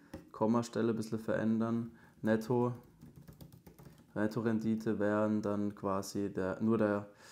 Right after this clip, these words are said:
äh, Kaufpreis, ist aber eigentlich irrelevant, aber machen wir trotzdem mal rein. Was auch noch viele interessiert, ist die Eigenkapitalrendite.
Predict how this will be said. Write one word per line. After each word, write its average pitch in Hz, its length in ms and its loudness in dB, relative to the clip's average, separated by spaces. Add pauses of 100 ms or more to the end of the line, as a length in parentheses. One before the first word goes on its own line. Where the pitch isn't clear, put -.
(460)
äh, 104 180 -2
Kaufpreis, 120 1300 0
ist - 140 -6
aber 95 180 2
eigentlich 95 260 -2
irrelevant, 107 840 0
aber 95 380 -6 (1300)
machen 113 220 -2
wir 110 100 2
trotzdem 117 400 0
mal 113 160 2
rein. 110 520 2 (600)
Was 117 160 -2
auch 110 160 4
noch 120 120 2
viele 113 300 2
interessiert, 110 600 0
ist 110 180 -4
die - 100 -6 (100)
Eigenkapitalrendite. 123 1600 2